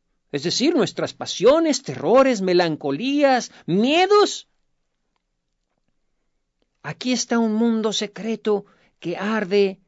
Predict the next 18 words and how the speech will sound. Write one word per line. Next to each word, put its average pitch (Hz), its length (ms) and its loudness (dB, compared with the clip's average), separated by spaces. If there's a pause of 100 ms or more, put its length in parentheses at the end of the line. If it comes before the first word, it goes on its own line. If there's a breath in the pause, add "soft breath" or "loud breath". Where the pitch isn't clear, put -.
(180)
en 185 260 0
su 190 240 -6
interior 170 760 -6 (800 soft breath)
y 220 120 2
se 226 240 0
exterioriza 262 1000 0
de 240 120 0
maneras 226 500 -4
muy 330 200 0
curiosas. 233 800 -6 (1800)
¿Por 233 160 -6
qué 381 180 -2
es - 140 -6
que 208 80 -6
existe 185 560 -6 (580)
tanta 185 440 -6
miseria 160 800 -6
mental, 175 1120 -6